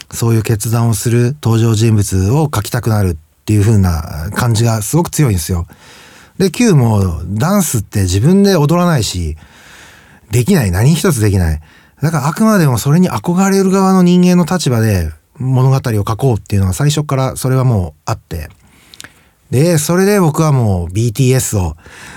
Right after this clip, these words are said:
あの、一ヶ月弱ぐらい見続けましたね。ひたすらビーティーエスを見て、自分が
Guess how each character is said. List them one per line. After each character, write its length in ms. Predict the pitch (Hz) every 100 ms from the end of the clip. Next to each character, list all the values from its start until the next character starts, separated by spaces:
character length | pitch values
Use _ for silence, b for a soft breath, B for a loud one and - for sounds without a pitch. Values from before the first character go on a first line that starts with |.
| B
あ 200 | 113 113
の、 180 | 110 110
一 120 | 104
ヶ 160 | - 123
月 380 | 120 120 120 110
弱 260 | 123 113
ぐ 120 | 104
ら 120 | 101 95
い 280 | 98 92
見 260 | 87 101 123
続 240 | - 151
け 100 | 170
ま 100 | 202
し 60 | -
た 80 | 104
ね。 240 | 87 78 B B B B B B
ひ 140 | -
た 140 | - 185
す 200 | - 180
ら 120 | 175
ビ 160 | 170 156
ー 40 |
テ 100 | 175
ィ 20 |
ー 20 | 160
エ 20 |
ス 140 | 147
を 80 | 127
見 100 | 120
て、 420 | 110 101 90 80 - -
自 280 | - 120 147
分 340 | 202 233 226
が 400 | 220 214 113